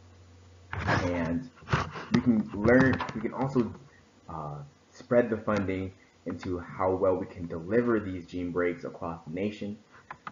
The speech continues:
We can use some of the funding to help, uh,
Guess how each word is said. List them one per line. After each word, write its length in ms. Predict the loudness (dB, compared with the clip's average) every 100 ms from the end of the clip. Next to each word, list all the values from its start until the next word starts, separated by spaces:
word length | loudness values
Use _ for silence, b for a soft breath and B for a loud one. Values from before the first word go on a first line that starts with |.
| -10
We 100 | -8
can 280 | -6 -8 -10 -14 _ -18 -16 -6
use 300 | -2 0 0
some 140 | -2
of 40 | -2
the 80 |
funding 420 | -4 -4 -2 -2 -4
to 320 | -4 -4 -6 -6
help, 360 | -2 -2 -4 B -18
uh, 240 | -14 -12